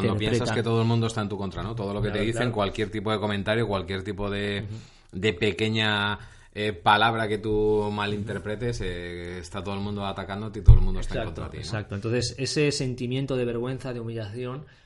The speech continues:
Speaker 1: puede ser de, de los más complicados, por no decirte el que más, porque es el que estás a la defensiva, no quieres salir de casa, no, o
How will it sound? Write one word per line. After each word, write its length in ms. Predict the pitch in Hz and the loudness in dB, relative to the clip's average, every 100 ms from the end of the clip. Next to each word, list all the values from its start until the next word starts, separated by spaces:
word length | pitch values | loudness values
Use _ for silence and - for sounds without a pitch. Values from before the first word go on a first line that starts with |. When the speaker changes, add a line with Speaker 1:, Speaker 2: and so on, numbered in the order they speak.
| _ - _ _ | _ -20 _ _
Speaker 1:
puede 220 | 120 113 | -4 -4
ser 240 | 123 123 | -4 -4
de, 140 | 123 110 | -4 -6
de 100 | 110 | -8
los 160 | 107 | -10
más 200 | 117 113 | -10 -10
complicados, 640 | 127 107 - 113 107 104 101 | -12 -12 -12 -12 -12 -12 -16
por 160 | 104 | -16
no 60 | 104 | -14
decirte 280 | 101 107 110 | -12 -12 -12
el 80 | 104 | -12
que 140 | 104 | -10
más, 200 | 113 139 | -10 -10
porque 360 | - 107 - 107 | -12 -18 -12 -12
es 160 | - | -10
el 140 | 113 110 | -12 -8
que 400 | 123 113 107 101 | -6 -6 -6 -10
estás 340 | - 117 - | -12 -14 -10
a 60 | 113 | -10
la 60 | |
defensiva, 800 | 110 117 110 - 123 120 120 120 | -10 -10 -10 -6 -6 -4 -6 -8
no 140 | 113 | -8
quieres 200 | 107 107 | -8 -8
salir 200 | - 110 | -6 -6
de 140 | 113 113 | -6 -6
casa, 640 | 120 110 131 117 120 120 | -6 -6 -8 -8 -8 -8
no, 280 | 117 110 110 | -8 -6 -6
o 60 | 107 | -10